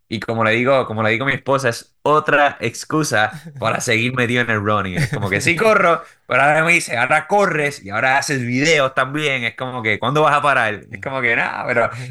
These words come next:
Speaker 1: ya nos hemos, nos hemos acostumbrado, así que ya sabe que esto es mi pasión.
Speaker 2: ¿Qué, qué has aprendido o qué te ha enseñado el running? Si hay algo que pudieras ide-, identificar.
Speaker 1: Eh, disciplina.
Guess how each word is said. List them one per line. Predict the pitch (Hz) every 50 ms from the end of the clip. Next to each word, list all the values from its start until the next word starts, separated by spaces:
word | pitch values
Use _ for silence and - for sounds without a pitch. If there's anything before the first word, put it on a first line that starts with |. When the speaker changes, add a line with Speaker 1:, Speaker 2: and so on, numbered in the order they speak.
| 107
Speaker 1:
ya | 117 117 120
nos | 120
hemos, | 139 143 139 131
nos | 123 123 120 123
hemos | 123 127
acostumbrado, | 131 131 127 131 120 - 127 120 113 107 104 107 104 98
así | 98 101 92
que | 90 90 90
ya | 104 107
sabe | 104 - 110 107 107
que | 107 104
esto | - - - 98
es | 98
mi | 95 90
pasión. | 87 87 - - 80 87 95 107 - _ _ _ _ _ _
Speaker 2:
¿Qué, | - 143 143 147 151 160 160 165 165 151 147 139 131 127 - _ _ _ _ _ _ _ _ _ _ _ _ _ _ _ _ _ _ _
qué | - 147
has | 160
aprendido | 175 170 170 175 165 135 127 123 110 101 92 - _
o | - 110 113
qué | - _ _ - 127 123
te | 135 139
ha |
enseñado | 143 - - 123 117 113 117 117 110 107 104 98 98 -
el | 110 98
running? | 101 104 107 107 101 92 92 92 - _ _ _ _ _ _ _ _ _ _ _ _ _ _ _ _
Si | - - - 120 113
hay | 113 117 120
algo | 120 127 131 123 117
que | 110 113
pudieras | 104 110 110 107 107 110
ide-, | 113 113 113 - -
identificar. | 117 113 110 107 107 - 110 107 104 98 98 - _ _ _ _ _ _ _ _ _ _ _ _ _ _ _ _ _ _ _ _ _ _ _ _ _ _ _ _ _ _ _ _ _
Speaker 1:
Eh, | - 113 117 117 117 113 - -
disciplina. | 123 120 127 120 127 104 110 151 185 180 123 - _